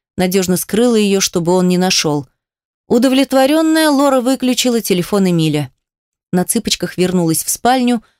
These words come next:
аккуратно вернула мобильный на место.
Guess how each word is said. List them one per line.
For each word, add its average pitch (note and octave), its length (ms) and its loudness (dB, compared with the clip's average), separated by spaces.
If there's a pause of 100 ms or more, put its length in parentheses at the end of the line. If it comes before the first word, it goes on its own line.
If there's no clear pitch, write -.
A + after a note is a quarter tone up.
(160)
аккуратно C4 680 0
вернула B3 440 0
мобильный G#3 540 2
на G3 140 2
место. D3+ 520 -2